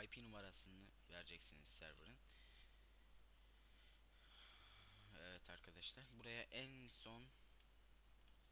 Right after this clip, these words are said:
kopyalayın dediğim yere yapıştıracaksınız. Alttaki uzun yere arkadaşlar. Ve tamam dediğimizde server yetkisi direkt geldi bize. Server adminiz arkadaşlar şimdi.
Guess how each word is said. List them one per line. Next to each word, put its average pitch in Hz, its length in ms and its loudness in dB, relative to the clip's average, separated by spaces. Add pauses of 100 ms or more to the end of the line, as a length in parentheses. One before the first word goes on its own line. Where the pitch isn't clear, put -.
(200)
kopyalayın 107 560 2
dediğim 101 300 4
yere 107 140 4
yapıştıracaksınız. 92 920 2
Alttaki 95 440 -2
uzun 90 180 -4
yere 80 220 -6
arkadaşlar. - 640 -4 (1200)
Ve - 80 -4
tamam 117 360 0
dediğimizde 98 480 0
server 90 380 0
yetkisi - 480 -4 (960)
direkt 92 260 0 (300)
geldi 85 280 4
bize. - 120 -4 (240)
Server 95 380 2
adminiz 87 360 -2
arkadaşlar - 440 0
şimdi. - 200 2